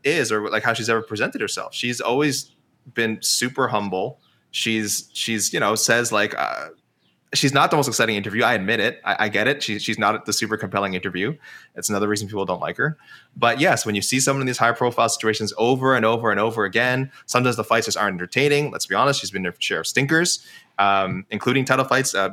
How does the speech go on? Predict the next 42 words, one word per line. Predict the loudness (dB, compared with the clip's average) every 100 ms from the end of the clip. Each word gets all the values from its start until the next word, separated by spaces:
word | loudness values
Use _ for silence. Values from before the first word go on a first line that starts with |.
| 0
Jed, | 2 2
you |
mentioned | -2 -4 -8
the |
G | -6
D | -2 0
R | 2
fight, | 2 0
just | -2 -2
a |
very | 2 2
strange, | 2 0 -2 -2 -6 -8 -2
uh, | 0 2
title | 0 0
fight, | 0 -2 -4 -12 -20 -2
not | 2 2 0
particularly | -2 -2 -2
enjoyable | -2 -2 -2
to | -2
watch. | -2 -2 -6 -14 -20 -8 0
Um, | 4 4 0 -6 -14 _ _ _ _ _ -4
pe-, | -2
people | 4 4
are | 6
gonna | 6
find | 4 4
reasons | 2 2
not | 0 2
to |
like | 2 2
you, | 0
but | 2
it, | 4 4
it, | 4 4 4
it | 4
does | 4 6 4
surprise | 2 4 2 2
me, | -2
like, | -2
how | 2 2 2 0 -4 -8 _
much, | -6 -4 -2
like, | -6